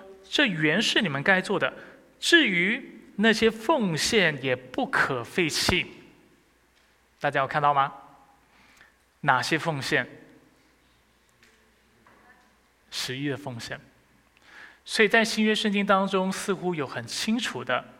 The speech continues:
当然他没有直接吩咐我们要十分之一，但是透过这样的一个描述，他让我们看到耶稣其实是预期我们在某种程度上、某种意义上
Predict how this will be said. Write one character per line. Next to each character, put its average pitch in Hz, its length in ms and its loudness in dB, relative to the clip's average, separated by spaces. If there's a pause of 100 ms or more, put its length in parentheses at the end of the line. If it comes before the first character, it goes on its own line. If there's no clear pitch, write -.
(360)
当 180 100 6
然 170 140 6
他 190 160 2
没 180 120 0
有 147 100 -2
直 147 240 -4
接 247 160 -2
吩 269 260 -4
咐 - 120 -4
我 160 100 0
们 131 120 -4
要 143 80 2
十 135 160 -6
分 143 160 -8
之 147 140 -8
一， 143 60 -8
但 180 120 -4
是 185 120 -6
透 262 200 -4
过 202 160 0
这 202 80 0
样 175 100 0
的 143 60 -4
一 139 80 -4
个 127 240 -4 (220)
描 135 300 -2
述， 202 200 -6
他 214 200 -2
让 269 120 -4
我 180 60 -2
们 131 100 -10
看 185 220 -2
到 165 260 2 (360)
耶 226 120 -2
稣 233 240 -6
其 202 160 -6
实 180 120 -4
是 214 160 -4
预 240 200 -2
期 139 600 -6 (380)
我 139 120 -2
们 123 360 -4 (100)
在 175 140 0
某 139 160 -6
种 131 140 -8
程 127 180 -10
度 160 120 -10
上、 165 500 -2
某 156 120 -4
种 180 180 -6
意 240 80 -4
义 202 180 -4
上 139 340 0